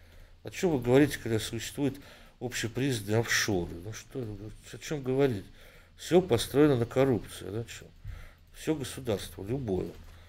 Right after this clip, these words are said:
Вот, поэтому вы правы, но это в целом можно сказать. Да, все ужасно. А вот. В какой-то степени. Чей Крым?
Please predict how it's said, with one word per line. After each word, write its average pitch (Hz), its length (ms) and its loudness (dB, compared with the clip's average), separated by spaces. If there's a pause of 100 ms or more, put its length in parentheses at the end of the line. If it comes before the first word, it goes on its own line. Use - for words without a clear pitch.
(1200)
Вот, 98 360 -2
поэтому 117 420 2 (840)
вы 135 200 6
правы, 151 480 12
но 104 120 6
это 131 200 6
в - 80 -4
целом 139 340 8
можно 98 260 2
сказать. 95 400 2 (720)
Да, 147 240 8
все - 240 0
ужасно. 92 540 -2 (1800)
А 95 240 -6
вот. 92 200 -8 (800)
В - 40 -20
какой-то 98 300 -10
степени. 92 440 -16
Чей 143 220 2
Крым? 92 360 0